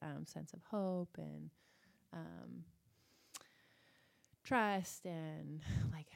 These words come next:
ways to find wisdom and, uh,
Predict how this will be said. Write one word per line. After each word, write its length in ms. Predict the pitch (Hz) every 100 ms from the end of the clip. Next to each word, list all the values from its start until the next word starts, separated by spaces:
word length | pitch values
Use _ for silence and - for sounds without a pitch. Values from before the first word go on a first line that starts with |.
| -
ways 320 | 180 185 170
to 120 | - 175 -
find 200 | 156 151
wisdom 720 | 180 214 185 196 180 170 160 156
and, 420 | 151 147 147 156 - _ _ _ -
uh, 500 | - 175 - - -